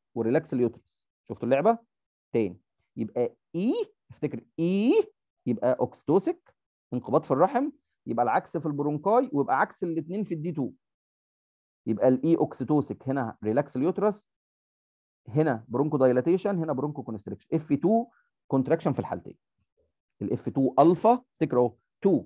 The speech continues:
جايب الاثنين مع بعض، الاف تو الفا جايب الاثنين مع بعض، برونكو كونستريكشن واوكستوسيك افكت. واضح يا شباب؟ واضح يا حلوين؟ هم، طيب. يبقى مره اخيره بقى،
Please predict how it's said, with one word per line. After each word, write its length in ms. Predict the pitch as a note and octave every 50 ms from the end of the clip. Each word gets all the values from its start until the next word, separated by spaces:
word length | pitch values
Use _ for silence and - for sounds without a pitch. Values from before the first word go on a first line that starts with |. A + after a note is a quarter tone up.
| - -
جايب 220 | A2 D3 E3 D3
الاثنين 300 | C#3+ C#3 C3 C3 D3 E3
مع 140 | D#3+ C#3 B2
بعض، 180 | B2+ C3 A#2 A2
الاف 160 | - - -
تو 200 | - D#3+ E3 - -
الفا 340 | D3 C3+ A#2+ - - G2 G2
جايب 220 | F#2+ B2+ D3 C3+
الاثنين 240 | B2+ A#2 G#2 C#3+ C3
مع 120 | A2+ G#2
بعض، 180 | G2 F#2 F#2+ F#2
برونكو 240 | G#2+ B2+ E3 E3 -
كونستريكشن 520 | - C#3+ B2+ - - G3 G3 - A3+ G3
واوكستوسيك 540 | - - - _ - D3+ C#3+ - D3 - -
افكت. 300 | - _ - - _ _ _ _ _ _ _ _ _ _ _ _ _ _ _ _ _ _ _ _ -
واضح 180 | - - B2+ G#2
يا 60 | B2+
شباب؟ 380 | - B2+ C3 E3 G3+ F3 - - _ _ - - - _ _ - - - - _ -
واضح 220 | - B2+ C#3 -
يا 80 | D3 A#2
حلوين؟ 480 | A#2 A2+ A#2+ C#3 E3 F#3+ G3+ F#3+ D#3+ - - - - _ _ -
هم، 140 | G#2+ G2 - _ _ _ -
طيب. 120 | - - _ _ _ _ _ _ _ _ _ _ _ _ _ -
يبقى 180 | - G2 G#2+ A2+
مره 200 | C3 C#3 C3+ B2
اخيره 220 | A#2 - C#3+ C3
بقى، 240 | A#2+ G#2 F2 - _